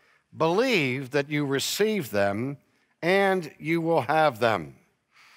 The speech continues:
And whenever you stand praying, if you have anything against anyone, forgive him, that your Father in heaven may also forgive you your trespasses.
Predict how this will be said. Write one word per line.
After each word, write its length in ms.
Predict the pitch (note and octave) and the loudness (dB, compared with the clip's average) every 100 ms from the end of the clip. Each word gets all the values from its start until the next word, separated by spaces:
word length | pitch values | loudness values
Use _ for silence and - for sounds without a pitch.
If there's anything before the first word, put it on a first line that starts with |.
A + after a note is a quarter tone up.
| - _ _ - | -20 _ _ -4
And 360 | D3 F#3 G#3+ | 0 2 0
whenever 340 | E3+ D#3+ D#3 D3 | 0 0 0 0
you 160 | C#3 | -4
stand 440 | C3+ - C#3+ C#3 B2 | -6 -2 -2 -2 -4
praying, 640 | - D#3+ F3 G3 A#3 G#3 - _ _ _ _ - | 0 2 4 2 0 -4 -10 _ _ _ _ -8
if 280 | B2 D3 | -6 -4
you 160 | D#3 D#3+ | -2 2
have 200 | E3 D#3 | 2 2
anything 440 | E3+ F3 D#3 D#3+ | 2 0 0 -2
against 500 | D3+ B2+ F3 A#3 - | -2 0 0 2 0
anyone, 600 | C#3+ B2+ A#2 A#2+ B2+ D3+ E3+ | 0 0 0 0 -2 -2 -6
forgive 520 | - A#2 C3+ A3 D3 | -8 -4 2 2 2
him, 420 | B2 A#2+ D#3 F3+ - _ - - _ | -2 0 -2 -4 -10 _ -20 -20 _
that 180 | B2+ C#3 | -6 -4
your 140 | D3 C3+ | -2 -2
Father 500 | D#3+ E3 F#3 F3 D#3 | 2 4 4 2 0
in 80 | |
heaven 440 | C3+ E3 F3 F#3+ F3 | 2 2 2 0 0
may 220 | D3 D3 | 0 0
also 560 | D3 D#3 F#3 - C#3+ C#3 | 2 2 2 -2 -6 -4
forgive 480 | C#3+ B2 D3 D3 | -6 -4 -2 -2
you 380 | C3 F#3+ E3 C#3+ | -2 0 2 0
your 320 | D3 C#3+ D3 | -2 -2 -4
trespasses. 1000 | C#3+ E3 F#3+ - B2 G#2+ F#2+ - _ - | -2 -2 -2 0 0 0 -2 -12 _ -20